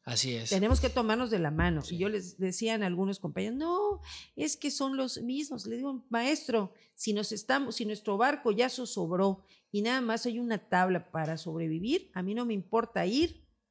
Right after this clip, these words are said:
Speaker 2: en la
Speaker 1: Así
Speaker 2: misma
Speaker 1: es.
Speaker 2: tabla que el ladrón de mi barrio, ¿eh?
Speaker 1: Así es.
Speaker 2: Yo lo que quiero es vivir, y
Speaker 1: Sí,
Speaker 2: quiero,
Speaker 1: sí, sí.
Speaker 2: y quiero rescatar lo rescatable.
Speaker 1: Opciones, ¿no? Opciones
Speaker 2: Y quiero
Speaker 1: no hay.
Speaker 2: rescatar lo rescatable.
Speaker 1: Sí.
Speaker 2: Porque además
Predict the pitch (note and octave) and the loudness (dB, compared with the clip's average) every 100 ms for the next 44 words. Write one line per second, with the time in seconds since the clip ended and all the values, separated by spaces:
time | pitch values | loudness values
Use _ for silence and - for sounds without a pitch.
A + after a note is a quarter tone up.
0 | _ _ _ _ _ - F#3+ F3+ F3+ B3 | _ _ _ _ _ -2 2 4 4 2
1 | B3+ G#3+ - C#4 D4+ C4+ G3+ F3 E3 F#3+ | 2 0 4 4 2 -2 0 4 4 4
2 | A3 A3 E3 E3 F#3 F#3 D#3+ D#3+ G#3+ - | 0 -2 -2 0 2 2 -2 -2 -4 -4
3 | - B2+ A#2 - G3+ A#3+ C4 F3 G#3+ B3+ | -4 -4 -6 -10 2 2 2 0 2 2
4 | A3 F3 E3 F3 E3+ - C#3 C#3 A3 A#3 | 0 -2 -2 -2 -4 -6 -2 2 2 2
5 | - - - _ G#3+ G#3 A3 B3+ B3+ G3+ | -2 -14 -18 _ -6 0 2 2 0 -2
6 | G3 F#3 - D#3 - F3+ A3+ - G3+ F3 | -2 -2 -2 -2 2 4 4 2 2 2
7 | E3 E3 - C#3+ - D3+ F3 G3+ D3+ B2 | 2 0 -2 -4 -4 2 2 2 0 -2
8 | - D#3+ A3+ C4+ C#3+ - - C#4+ B3 B2+ | 0 0 0 -6 -10 -12 -16 -16 -18 -20
9 | A2+ - G#3+ C4 C#4+ E4 D#4 D#3+ G#3 A3+ | -12 -8 -4 0 2 4 2 2 2 2
10 | B3+ C4 F3+ - D3 F3 C4 G4 A#3+ D3+ | 2 2 0 -4 -6 0 0 2 0 -2
11 | - A2 G#2+ _ - F#3+ F#3+ F3+ F#3 B3 | -8 -14 -14 _ -10 0 2 4 4 4
12 | F4+ - | 2 0